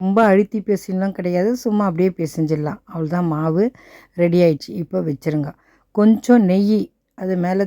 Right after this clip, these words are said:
தடவி அதை கொஞ்சம் அப்படியே தடவி வச்சுருங்க. இப்போ அதை அப்படியே மூடி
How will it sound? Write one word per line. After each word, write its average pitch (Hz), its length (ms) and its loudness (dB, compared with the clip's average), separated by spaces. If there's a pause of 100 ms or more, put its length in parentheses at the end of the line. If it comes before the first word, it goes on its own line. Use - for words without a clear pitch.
தடவி 190 260 0
அதை 180 120 0 (100)
கொஞ்சம் 175 280 -2
அப்படியே 180 380 2 (220)
தடவி 175 300 -2
வச்சுருங்க. 151 360 -4 (3000)
இப்போ 226 220 0
அதை 185 140 2
அப்படியே 185 280 0
மூடி 180 180 0